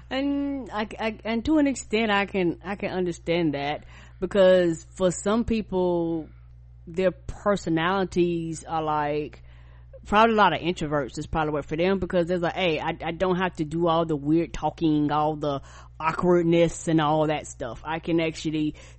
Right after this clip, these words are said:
take my time." You know, a lot of people feel like they can take their time. They don't have to be rushed. You know, I, I can talk online with you for a longer period of time before we actually meet.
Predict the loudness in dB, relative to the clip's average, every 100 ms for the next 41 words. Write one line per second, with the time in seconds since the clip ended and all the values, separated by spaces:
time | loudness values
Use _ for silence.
0 | -6 0 0 2 0 0 0 4 6 6
1 | 6 4 2 -2 0 2 2 0 -2 -6
2 | -8 -6 0 2 2 2 2 0 -4 -20
3 | -20 -4 0 0 -2 -4 -6 0 0 0
4 | -6 -8 -8 -8 -20 -20 -6 0 0 2
5 | 2 2 0 -2 -6 -8 -2 -2 -2 -4
6 | -2 -4 -6 -8 -20 -20 -10 -2 -2 0
7 | 2 2 2 2 2 0 0 -4 -2 0
8 | 0 2 2 2 0 2 0 0 -4 -4
9 | -2 0 -2 -4 -4 -4 -4 -8 -10 -8
10 | -4 -4 -4 -8 -10 -10